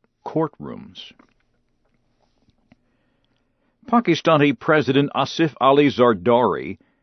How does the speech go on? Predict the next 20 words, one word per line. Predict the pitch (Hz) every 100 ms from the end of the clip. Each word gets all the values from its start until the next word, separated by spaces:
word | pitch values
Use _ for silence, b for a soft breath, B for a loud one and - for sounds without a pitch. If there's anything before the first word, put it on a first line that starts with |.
| _ _ _
has | - 113 104
met | 120 160 156
with | 139 147
the | 139
country's | - 156 135 156 156 131
army | 135 131 113 87
chief. | - - 71 - - _ _ _ _ _ _ _ _ _ _ _ _ _ _ _ -
Their | 117 123
talks | 202 233 233 -
come | - 156 156
during | 135 147 143
tensions | 117 196 196 107 104 123
between | 95 117 - 139 139 123
Pakistan's | 139 131 143 - 135 135 127
civilian | - 139 120 156 156 160 131
government | 131 107 87 58 - _ _ _ _ _ _
and | 76 73
the |
country's | - 135 135 143 131
military. | 117 131 135 113 87 57 76